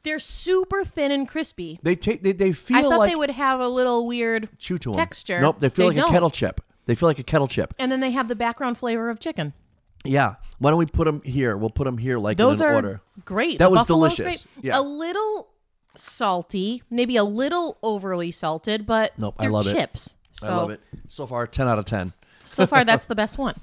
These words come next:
Speaker 2: Yeah. Now this one is, what do we got here?
Speaker 1: This one is Nashville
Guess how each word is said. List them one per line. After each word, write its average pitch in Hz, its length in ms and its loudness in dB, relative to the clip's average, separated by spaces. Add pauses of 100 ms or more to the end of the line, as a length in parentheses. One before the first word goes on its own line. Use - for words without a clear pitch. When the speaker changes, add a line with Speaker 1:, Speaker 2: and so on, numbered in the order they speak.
(140)
Speaker 2:
Yeah. 156 320 -2 (1000)
Now 117 160 -6
this - 180 -2
one 143 100 -8
is, 175 240 -6 (200)
what 131 80 -10
do 135 40 -8
we 143 60 -8
got 143 120 -4
here? 165 180 -4
Speaker 1:
This 269 340 -2
one 269 280 -6
is 190 260 -8
Nashville 214 760 -2